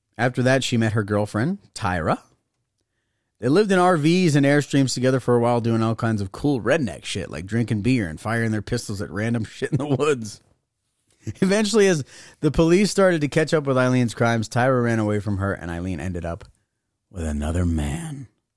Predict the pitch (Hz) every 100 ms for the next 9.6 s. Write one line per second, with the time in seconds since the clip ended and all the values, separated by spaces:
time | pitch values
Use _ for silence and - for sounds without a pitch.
0 | _ _ _ _ _ _ - 120 147 139
1 | 120 117 127 160 156 131 113 101 127 135
2 | - 117 127 123 127 131 123 - 185 233
3 | 202 214 - _ _ _ _ _ _ _
4 | _ _ - 208 - 233 254 254 226 226
5 | 277 269 214 156 127 113 120 165 254 262
6 | 214 151 143 135 139 120 - - 120 120
7 | 117 - - _ _ _ _ _ _ 117
8 | 117 - 135 131 123 110 - 107 110 -
9 | 104 92 - 60 95